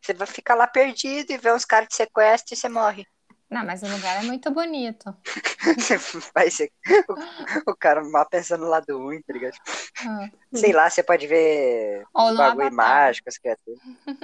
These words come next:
Speaker 1: Não, não. É, é. Não, mas Avatar eu acho que é o mesmo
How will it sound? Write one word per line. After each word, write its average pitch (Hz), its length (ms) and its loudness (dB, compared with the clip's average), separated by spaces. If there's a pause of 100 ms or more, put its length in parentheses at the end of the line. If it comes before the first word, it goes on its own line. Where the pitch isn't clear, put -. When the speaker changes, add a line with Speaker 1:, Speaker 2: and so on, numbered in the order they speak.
Speaker 1:
Não, 110 240 4
não. 202 140 -6 (120)
É, 160 260 4
é. 147 240 4 (800)
Não, 254 100 0
mas 196 180 2
Avatar 220 440 6
eu 233 60 4
acho - 180 -2
que - 80 -4
é 240 60 2
o 233 40 0
mesmo 240 320 -4